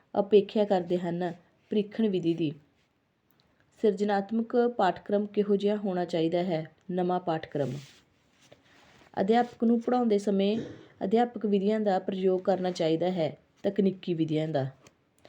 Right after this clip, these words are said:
ਸਿਰਜ-, ਅਹ, ਜਿਹੜੇ ਸਿਰਜਣਾਤਮਕ ਬੱਚਿਆਂ ਦਾ ਲੱਛਣ ਕਿਹੜੇ ਹੁੰਦੇ ਨੇਗੇ? ਉਹਨਾਂ ਦੇ ਵਿੱਚ ਜਿਗਿਆਸਾ ਬਹੁਤ ਹੁੰਦੀ ਹੈ। ਕਿਸੇ ਕੰਮ ਨੂੰ ਸਿੱਖਣ ਦੀ,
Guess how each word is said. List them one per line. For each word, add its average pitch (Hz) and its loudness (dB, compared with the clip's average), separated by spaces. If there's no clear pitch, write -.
ਸਿਰਜ-, 196 4
ਅਹ, 185 4
ਜਿਹੜੇ 185 4
ਸਿਰਜਣਾਤਮਕ 202 0
ਬੱਚਿਆਂ 196 0
ਦਾ 196 4
ਲੱਛਣ 196 0
ਕਿਹੜੇ 196 2
ਹੁੰਦੇ 202 0
ਨੇਗੇ? 180 2
ਉਹਨਾਂ 202 4
ਦੇ 247 2
ਵਿੱਚ 233 0
ਜਿਗਿਆਸਾ 180 4
ਬਹੁਤ 170 2
ਹੁੰਦੀ 165 0
ਹੈ। 156 0
ਕਿਸੇ 196 0
ਕੰਮ 190 0
ਨੂੰ 196 0
ਸਿੱਖਣ 190 -4
ਦੀ, 185 0